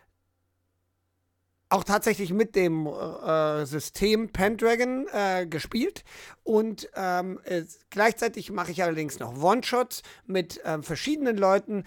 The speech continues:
Und diese One-Shots fasse ich, äh, mit Chat G P T als Texte zusammen und veröffentliche sie dann als Storyboard. Also man kann diese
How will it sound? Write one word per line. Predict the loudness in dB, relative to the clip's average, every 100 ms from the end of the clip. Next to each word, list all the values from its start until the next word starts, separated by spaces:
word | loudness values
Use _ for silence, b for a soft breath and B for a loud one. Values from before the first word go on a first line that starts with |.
| B B
Und | -6 -6 -6 -6
diese | -4 -2 -2
One-Shots | -2 0 0 -2
fasse | -4 -2 -2 0 0
ich, | 0 -6 -4
äh, | 0 2 2
mit | 0 -4 -2
Chat | -4
G | -4
P | -8 -6
T | -4 -4
als | -4
Texte | -4 -4 -4
zusammen | -6 0 2 2
und | 0
veröffentliche | -4 -6 -6 -8 -8 -6
sie | -6
dann | -6 -6
als | -6 -6 -6
Storyboard. | -4 2 4 2 -2 -12 -20 B B B
Also | -2 0
man | 0 0
kann | 0 0
diese | 0 2 0